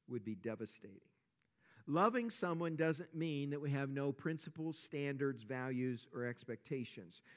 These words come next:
The fact that God is love simply means that he will do whatever is loving in every situation. Think about the nature of love itself. In order for love to be love,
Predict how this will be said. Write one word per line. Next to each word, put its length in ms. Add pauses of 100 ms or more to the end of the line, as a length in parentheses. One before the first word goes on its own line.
The 100
fact 440
that 140
God 300
is 240
love 380 (180)
simply 420
means 380
that 140
he 120
will 140
do 300
whatever 500
is 260
loving 480 (480)
in 160
every 320
situation. 920 (1200)
Think 160
about 240
the 80
nature 280
of 120
love 180
itself. 400 (1040)
In 80
order 220
for 180
love 300
to 80
be 120
love, 380